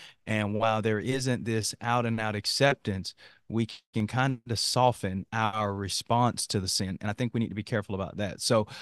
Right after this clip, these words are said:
I think the biblical responses are found throughout the New Testament and how Jesus interacted with people that were in sin, and Jesus was sinless and we're not, but we can learn a lot from the way he treated people.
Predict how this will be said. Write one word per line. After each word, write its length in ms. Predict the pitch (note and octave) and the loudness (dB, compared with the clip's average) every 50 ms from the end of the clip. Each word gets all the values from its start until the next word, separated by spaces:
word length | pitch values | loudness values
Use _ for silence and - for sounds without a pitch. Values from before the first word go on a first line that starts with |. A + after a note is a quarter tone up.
| - - _ | -16 -4 _
I 100 | - C3+ | 0 2
think 200 | - G3+ F#3+ - | 2 2 2 2
the 100 | C#3 A2+ | 2 2
biblical 520 | G2+ A#2+ C3 D3 C#3 B2 A2+ - A#2 G#2+ | 4 4 4 4 4 2 0 2 0 0
responses 880 | G#2 G#2 G#2 G2+ - - - - A#2 A2+ A2+ A2 G#2+ - A2 G2 F#2 G2+ | 0 0 -2 -2 -2 -4 0 2 2 4 2 2 0 0 -2 -2 -2 -2
are 80 | G2+ | -4
found 420 | F#2 - - A#2 A#2 A2+ A2 G#2 - | -4 -2 0 0 2 2 0 0 0
throughout 240 | G#2+ G#2+ G#2+ A2 - | 0 2 2 2 0
the 80 | G#2+ | 0
New 140 | G#2+ G#2+ G2+ | 0 0 0
Testament 500 | - - B2+ A#2 - - - B2+ B2+ A2+ | 0 2 2 2 2 0 -2 -2 0 0
and 100 | G2+ F#2+ | 0 0
how 120 | G#2+ G2 | -2 -2
Jesus 500 | F#2+ F#2+ G2+ G#2+ A2 A2+ G#2+ A2+ G#2 - - | -4 -4 -2 -2 -2 0 -2 -2 -4 -4 -2
interacted 460 | G#2+ G#2+ G2+ G2 G#2 G#2+ A2 - - | -2 -2 0 0 0 0 0 -2 -4
with 160 | G2 G2 - | -6 -6 -4
people 460 | - B2 A2+ A2 - - A2 G#2 - - - - - - _ | -2 -2 -2 -2 0 2 2 2 0 -4 -12 -18 -18 -18 _
that 240 | - G2+ G2+ G2 D2+ | 0 2 2 2 2
were 120 | G2+ G2+ | 0 0
in 120 | G2 G2 F#2+ | 0 0 0
sin, 520 | - - - A#2 A#2 A#2+ B2+ C3+ C#3+ D3 - - | 0 0 2 2 2 4 2 2 0 0 -2 -4
and 180 | G#2 G2+ G2 | -4 -4 -4
Jesus 400 | F#2+ - A#2 A#2+ A#2 A2+ G#2+ - | -2 -2 -2 0 0 -2 -2 -2
was 140 | - G#2 - | -2 -2 -2
sinless 480 | - - C3 C3 C3 C#3 C3+ B2 - A#2 | 0 2 2 2 2 0 0 0 0 -2
and 120 | G#2 G#2 | -2 0
we're 120 | A2 A2+ | 0 2
not, 340 | G#2+ G#2+ A#2+ C#3 D3 B2 - - | 2 4 4 4 4 4 2 0
but 100 | A2 G2 | -4 -2
we 140 | G#2+ B2 | 0 -2
can 160 | A#2+ - G#2+ G#2 | 0 0 -2 0
learn 200 | A2 A2+ G#2+ G#2+ | 0 0 -2 0
a 40 | |
lot 220 | G#2+ A2+ A#2+ A2 - | 0 0 0 0 -2
from 140 | - A2 G#2+ | -4 -4 -2
the 40 | |
way 160 | G#2 G#2+ A2 G#2+ | 0 0 -2 -2
he 160 | F#2+ A#2+ G#2+ | -2 -4 -6
treated 380 | - - - A#2 A#2 A2+ - | -6 -4 -4 -4 -4 -4 -4
people. 400 | - A2 F2+ - - F#2+ - - | -4 -6 -6 -6 -8 -10 -12 -12